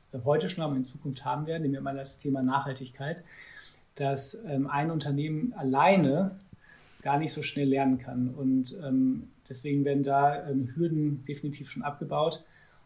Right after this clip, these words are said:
Und jetzt repräsentiert der Maschinenraum ja nicht den ganzen Mittelstand, sondern gerade mal vierzig Unternehmen, die sich dieser Initiative angeschlossen haben.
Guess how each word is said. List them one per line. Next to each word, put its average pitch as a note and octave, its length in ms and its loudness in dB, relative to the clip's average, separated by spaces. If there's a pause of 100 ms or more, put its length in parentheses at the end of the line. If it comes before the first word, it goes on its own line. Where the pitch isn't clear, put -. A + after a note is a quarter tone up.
(200)
Und C3+ 260 2
jetzt C3+ 280 -4
repräsentiert C#3 540 0
der D3 80 2
Maschinenraum C#3+ 680 2
ja C#3 100 2
nicht C#3 220 -2
den C#3 80 -2
ganzen C3+ 280 -4
Mittelstand, C#3+ 480 -2
sondern C3 340 -2
gerade C#3 260 0
mal C3 140 0
vierzig D3+ 420 -10
Unternehmen, C#3+ 540 -4
die C#3 340 -4
sich C#3 160 -14
dieser C#3+ 260 -4
Initiative C#3 540 -2
angeschlossen D3+ 580 -4
haben. D3 340 -2